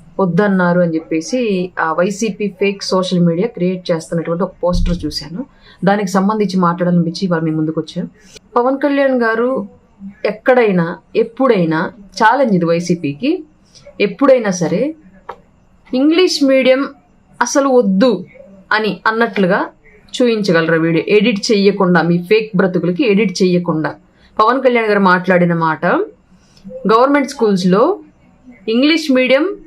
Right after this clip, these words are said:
తెలుగు మీడియం రెండూ ఉంచండి, ఏది ఇష్టమైన వాళ్ళు అది చదువుకుంటారు.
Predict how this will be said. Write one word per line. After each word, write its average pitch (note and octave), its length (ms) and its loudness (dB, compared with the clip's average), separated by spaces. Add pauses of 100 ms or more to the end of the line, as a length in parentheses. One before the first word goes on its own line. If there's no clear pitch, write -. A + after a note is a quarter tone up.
(120)
తెలుగు C#4 240 2
మీడియం A3 400 4
రెండూ A#3+ 300 2
ఉంచండి, F#3 480 0 (460)
ఏది C4 280 2
ఇష్టమైన B3 420 0
వాళ్ళు A3 240 4
అది G3 160 0
చదువుకుంటారు. F3 560 0